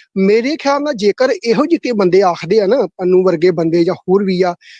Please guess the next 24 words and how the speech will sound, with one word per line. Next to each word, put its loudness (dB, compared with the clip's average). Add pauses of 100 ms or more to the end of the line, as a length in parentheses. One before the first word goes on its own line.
(140)
ਵੀ 0
ਅਸੀਂ 0
ਸਿੱਖੀ -6
ਦੇ 4
ਵਾਰਸ -4
ਆ 0
ਜਾਂ 0
ਸਿੱਖੀ -6
ਦੇ 0
ਪੈਰੋਕਾਰ 0
ਆ, -2 (320)
ਤੇ 0
ਸਿੱਖੀ -4
ਨੂੰ 2
ਬਚਾਉਣਾ 0
ਚਾਹੁੰਦੇ 2
ਆ, 0 (440)
ਤੇ 2
ਮੇਰੇ 2
ਖਿਆਲ -2
ਨਾਲ 0 (140)
ਇਸ 2 (120)
ਬੰਦੇ 2
ਨੇ 4